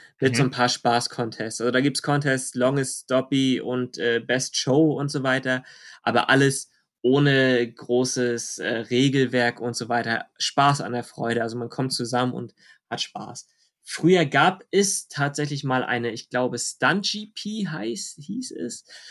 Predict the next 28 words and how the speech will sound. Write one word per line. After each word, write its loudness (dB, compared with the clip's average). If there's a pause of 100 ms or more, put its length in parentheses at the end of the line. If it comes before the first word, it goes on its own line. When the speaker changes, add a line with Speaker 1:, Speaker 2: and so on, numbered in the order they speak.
(160)
Speaker 1:
Das -2
war 6
in 0
Deutschland. 0
Das -4
wurde, -4
glaub -4
ich, -4
nur -2
ein 0
Jahr -2
veranstaltet. -4
Also 4
jetzt 0
lehne 4
ich -4
mich -2
ein -14
bisschen -10
aus -14
dem -6
Fenster. -2
Das -4
war -2
vor -2
meiner 0
Stuntzeit. -4 (880)
Ähm, 2